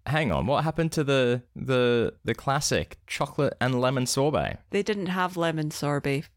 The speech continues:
Speaker 2: but they did have
Speaker 1: Oh.
Speaker 2: raspberry sorbet. And I just wanted one, one single scoop.
Speaker 1: Mm,
Speaker 2: 'Cause
Speaker 1: one
Speaker 2: I
Speaker 1: single scoop.
Speaker 2: I specifically was like, "I don't know," 'cause Mox wanted milkshakes, and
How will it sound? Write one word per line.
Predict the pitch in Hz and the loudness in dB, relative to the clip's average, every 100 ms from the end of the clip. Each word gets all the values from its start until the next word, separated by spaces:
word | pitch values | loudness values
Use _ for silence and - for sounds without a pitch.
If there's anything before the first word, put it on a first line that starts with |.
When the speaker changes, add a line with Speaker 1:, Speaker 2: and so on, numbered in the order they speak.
| - | -6
Speaker 2:
but | 147 - | -6 -2
they | 156 | -2
did | 156 151 | -2 -2
have | 165 143 - | -4 -4 -4
Speaker 1:
Oh. | 90 82 76 71 | -2 0 -2 -4
Speaker 2:
raspberry | 80 123 156 - 131 | -4 -4 -4 -4 -4
sorbet. | 147 143 135 135 - | -4 -4 -4 -2 -2
And | 180 | 0
I | 196 | 0
just | 202 226 247 | 0 -4 -2
wanted | 226 226 196 | -2 -4 -4
one, | 208 202 165 - - | -2 0 -2 -6 -6
one | 165 175 | -2 -2
single | 175 170 170 156 | -2 -2 -2 -2
scoop. | - - - - - - - | -4 -6 -8 -16 -20 -10 -2
Speaker 1:
Mm, | 127 127 123 | 0 2 2
Speaker 2:
'Cause | - 123 | 2 4
Speaker 1:
one | 117 | 4
Speaker 2:
I | |
Speaker 1:
single | 110 113 107 | 4 2 0
scoop. | - 117 - - - _ _ | 0 -2 -2 -10 -20 _ _
Speaker 2:
I | 180 190 | -4 -4
specifically | - 196 214 190 - 185 | -6 -6 -4 -4 -2 0
was | 175 180 175 | 0 0 0
like, | 175 165 - - _ _ _ 190 | 0 0 -6 -16 _ _ _ 0
"I | 196 | 0
don't | 202 190 | 0 0
know," | 190 165 - | 0 0 -2
'cause | 190 170 | -2 -2
Mox | 196 196 - - | -2 -2 -2 -4
wanted | 185 185 - 180 - - - _ - - | -2 -2 -2 -6 -6 -10 -12 _ -16 -2
milkshakes, | 226 220 - 160 - - - - _ _ - | -2 0 0 0 -2 -6 -6 -10 _ _ -2
and | 170 165 165 165 165 - | 0 2 2 0 0 -4